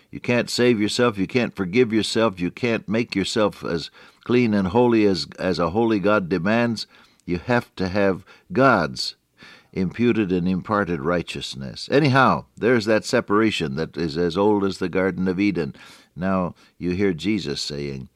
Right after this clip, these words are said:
"I'm gonna fix all that." He said, "I want the, I want you with me."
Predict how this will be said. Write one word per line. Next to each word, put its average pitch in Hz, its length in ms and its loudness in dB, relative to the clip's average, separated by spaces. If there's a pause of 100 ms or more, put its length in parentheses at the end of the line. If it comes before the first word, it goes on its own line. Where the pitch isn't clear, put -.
(200)
"I'm 95 160 -4
gonna 85 180 -4
fix - 340 -8
all 62 260 -10
that." 60 220 -16 (1000)
He - 100 -16
said, 71 260 -8
"I 73 120 -6
want 80 340 -4
the, 87 240 -2
I 78 100 -8
want 80 340 -8
you 73 380 -6 (540)
with 76 320 -8
me." 71 440 -10